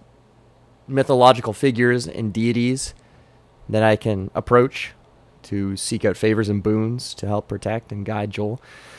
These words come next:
as he goes down this next step in his life, especially since I think he's about to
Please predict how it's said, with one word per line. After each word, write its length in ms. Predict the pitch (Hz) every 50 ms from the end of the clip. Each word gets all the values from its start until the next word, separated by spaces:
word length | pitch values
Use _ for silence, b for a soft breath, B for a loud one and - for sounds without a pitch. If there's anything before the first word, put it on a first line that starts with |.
| B B B
as 120 | - 117
he 60 | 127
goes 160 | 123 135 131
down 160 | 117 135 135 131
this 120 | 123 117
next 180 | 135 131 - -
step 160 | - 135 131
in 60 | 131
his 140 | 123 110 -
life, 240 | 127 120 117 123 -
especially 400 | 131 - - 147 135 - 147 131
since 480 | - - 131 123 127 127 - - - - - -
I 100 | - 110
think 240 | 101 - 127 120 -
he's 160 | 120 117 101
about 280 | 113 - 123 120 117 -
to 340 | - - 123 117 113 117